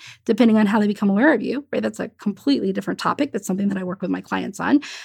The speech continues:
But it really is like a garden, right? Or it's like working out. Your workout today <laughs> won't necessarily be reflected today. Now, you might feel better, you might have more energy, right? But it's ninety days later that you're gonna see the results from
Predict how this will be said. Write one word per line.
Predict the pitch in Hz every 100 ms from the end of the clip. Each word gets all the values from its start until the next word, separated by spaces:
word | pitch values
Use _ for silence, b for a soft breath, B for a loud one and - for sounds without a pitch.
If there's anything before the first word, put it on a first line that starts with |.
| B
But | 392 381
it | 370
really | 392 453 403
is | 403
like | 403
a | 359
garden, | 339 427 381 302
right? | 262 311
Or | 359
it's | 339
like | 320
working | 320 330 320 330
out. | 302 - b b
Your | 220 269 262
workout | 214 269 403 - 302 294 -
today | - 233 208 349 277 214 254 392 349 B
<laughs> | B B -
won't | 330 415
necessarily | 285 349 277 269 254 254
be | 240 226
reflected | 226 330 - 233 208
today. | 247 240 311
Now, | 226
you | 214
might | 247 -
feel | - 330
better, | 226 190 226
you | 240
might | 208
have | 214 202
more | 190
energy, | 269 311 196 190 247 - b b
right? | 247 302 - _
But | 339 262
it's | 381 -
ninety | 269 339 381 349
days | 277 269 262 233
later | - 392 311 262
that | 240
you're | 247
gonna | 262 269
see | - 262
the | 226
results | 214 220 349 302 - - -
from | 226 214 214 214 214